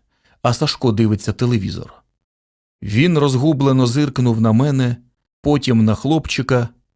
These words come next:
і спитав: «А хто ж тоді цей?» Ще кілька хвилин тому я, не вагаючись, запевнив би, що це і є Сашко власною персоною. Як-не-як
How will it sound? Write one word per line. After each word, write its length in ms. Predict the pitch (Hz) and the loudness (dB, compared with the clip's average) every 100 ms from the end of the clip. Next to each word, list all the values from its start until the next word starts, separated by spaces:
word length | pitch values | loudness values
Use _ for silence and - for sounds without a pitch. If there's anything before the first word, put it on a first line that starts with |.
| _ - | _ -4
і 120 | 127 | -4
спитав: 760 | - - 123 - - - - _ _ _ _ _ _ _ _ _ _ _ _ - | -4 -4 -6 -6 -14 -16 -20 _ _ _ _ _ _ _ _ _ _ _ _ -4
«А 280 | 156 170 180 | 2 2 2
хто 340 | - - 226 | -2 -2 0
ж 160 | 180 - | 0 0
тоді 420 | 160 143 160 147 | -2 0 0 0
цей?» 540 | 135 127 123 185 208 - _ _ _ _ _ _ _ _ _ _ - | -2 0 2 2 -2 -14 _ _ _ _ _ _ _ _ _ _ -12
Ще 320 | - 120 123 | -4 0 0
кілька 400 | 156 165 156 156 | 0 -2 0 -2
хвилин 500 | - 151 156 165 139 | 0 0 2 0 0
тому 460 | 135 123 156 117 - _ _ _ _ - | 0 0 0 -4 -12 _ _ _ _ -10
я, 280 | 101 143 | -2 0
не 120 | 165 156 | 2 2
вагаючись, 800 | 151 135 151 147 - 143 - - | 2 2 2 0 0 -4 -4 -6
запевнив 720 | 110 120 - 143 113 104 101 | -2 -2 0 0 0 -2 -4
би, 220 | - - - _ _ _ | -8 -10 -12 _ _ _
що 200 | - 117 | -4 -2
це 280 | 110 165 160 | 0 -2 -2
і 120 | 147 | 0
є 180 | 127 131 | 2 0
Сашко 560 | 135 131 - 95 - - _ _ | 0 -4 -6 -10 -12 -14 _ _
власною 720 | 95 104 113 131 - 117 113 | -6 0 0 0 -2 0 0
персоною. 720 | 107 110 - - - - - - _ _ _ _ _ _ _ - | 0 -2 -4 -8 -8 -10 -16 -20 _ _ _ _ _ _ _ -16
Як-не-як 920 | 101 127 185 156 147 143 165 165 - | -4 0 2 2 2 2 0 -2 -18